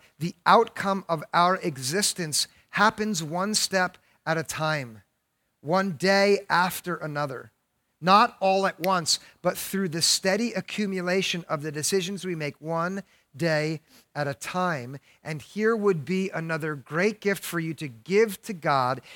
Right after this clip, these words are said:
It would not be to rush off and just do something good impulsively, but to get on a path where one day after another you walk each day toward what is good. I want to be very practical here.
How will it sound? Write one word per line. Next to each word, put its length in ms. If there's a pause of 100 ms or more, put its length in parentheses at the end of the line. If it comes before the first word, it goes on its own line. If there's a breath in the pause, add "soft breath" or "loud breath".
(140 loud breath)
It 160
would 160
not 340
be 120
to 140
rush 360
off 300
and 100
just 200
do 100
something 420
good 180
impulsively, 680 (260 loud breath)
but 180
to 80
get 340
on 160
a 60
path 420
where 160
one 300
day 200
after 380
another 260
you 180
walk 640 (340 soft breath)
each 300
day 360
toward 260
what 180
is 180
good. 500 (840)
I 60
want 120
to 40
be 100
very 400
practical 680
here. 340